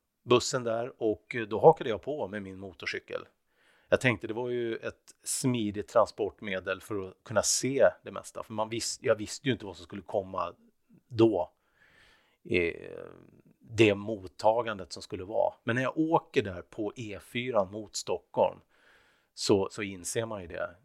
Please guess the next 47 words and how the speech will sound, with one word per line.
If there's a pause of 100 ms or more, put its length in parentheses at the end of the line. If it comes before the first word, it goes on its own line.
(120)
E
fyran
är
ju
kantad
av
fans
och
folk
har
ju
stannat
i
sina
bilar
och
sådär. (880)
Och
då
när
vi
kommer
till
Upplands
Väsby, (640)
så (640)
på
påfarten
till
motorvägen
där
uppe
så
ser
jag,
det, (500)
jag
vet
inte,
jag
kommer
inte
ihåg
exakt,
men
tio,
femton